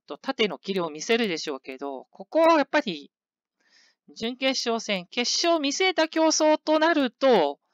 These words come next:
まあ、ここで、山田がよっぽど、あの、足を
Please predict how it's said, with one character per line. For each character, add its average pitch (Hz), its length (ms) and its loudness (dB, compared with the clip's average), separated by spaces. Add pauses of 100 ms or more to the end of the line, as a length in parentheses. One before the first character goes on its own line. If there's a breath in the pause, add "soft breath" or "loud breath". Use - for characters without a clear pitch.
(440)
ま 226 140 -4
あ、 233 40 -4
こ - 160 -10
こ 320 180 0
で、 285 320 0 (500)
山 285 240 -2
田 381 120 0
が 349 100 0
よ 330 120 0
っ - 20 -10 (120)
ぽ 339 140 2
ど、 320 300 2
あ 214 100 2
の、 170 500 -4 (1400)
足 269 340 -4
を 156 220 0